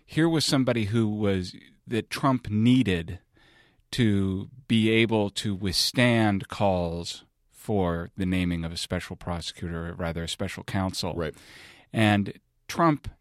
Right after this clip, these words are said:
Speaker 1: actively undermined his ability to withstand calls for a special counsel. Trump, by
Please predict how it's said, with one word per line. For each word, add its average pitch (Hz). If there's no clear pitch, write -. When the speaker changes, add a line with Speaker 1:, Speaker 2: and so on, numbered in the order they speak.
Speaker 1:
actively 123
undermined 113
his 104
ability 95
to -
withstand 101
calls 90
for -
a 92
special 90
counsel. 92
Trump, 135
by 98